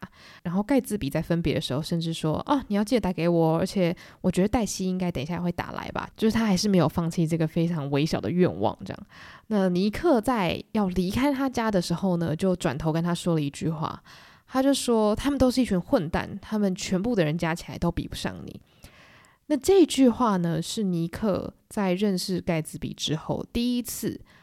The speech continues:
很认真的对他说出一句赞美的话，就他从以前到现在好像都没有真心的就是称赞他过，然后他就非常非常的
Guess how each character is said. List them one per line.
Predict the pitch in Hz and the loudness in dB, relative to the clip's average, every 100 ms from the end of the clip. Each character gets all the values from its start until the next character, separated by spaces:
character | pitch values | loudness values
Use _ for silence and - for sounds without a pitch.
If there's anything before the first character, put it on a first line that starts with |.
| _ | _
很 | - 175 147 | -8 -6 4
认 | 269 220 | 6 6
真 | 175 165 160 | 2 0 0
的 | - - - _ _ _ | -4 -4 -12 _ _ _
对 | 202 | 2
他 | 175 170 | 2 0
说 | 165 160 | 0 -2
出 | - 160 | 0 0
一 | 139 | 0
句 | - 143 | -2 -4
赞 | 110 202 | -2 -4
美 | 151 - | -4 -8
的 | - | -12
话， | - - - - | -8 -10 -10 -6
就 | 202 | -2
他 | 202 | -2
从 | 202 175 - | -2 -2 -4
以 | 190 | -6
前 | 175 | -4
到 | 175 | -2
现 | 208 220 | 0 0
在 | 196 | 0
好 | 170 | -2
像 | 170 170 | -2 -2
都 | 165 175 | 2 2
没 | 185 | 4
有 | 165 - - - - _ | 2 0 -6 -20 -20 _
真 | - 214 226 | 2 4 4
心 | 226 208 | 0 0
的 | 208 170 156 | 2 2 2
就 | |
是 | 165 170 | -2 -4
称 | - 185 180 | -4 -4 0
赞 | 180 156 | -2 -2
他 | 151 139 | -6 -8
过， | - - - | -6 -6 -4
然 | 151 | -4
后 | 165 | -4
他 | 170 | -2
就 | 165 156 - | 0 -2 -2
非 | - 269 | -2 -2
常 | 262 208 180 | 0 -4 -2
非 | 196 196 | 0 0
常 | - 139 147 | -2 -6 -2
的 | 156 - | -2 -2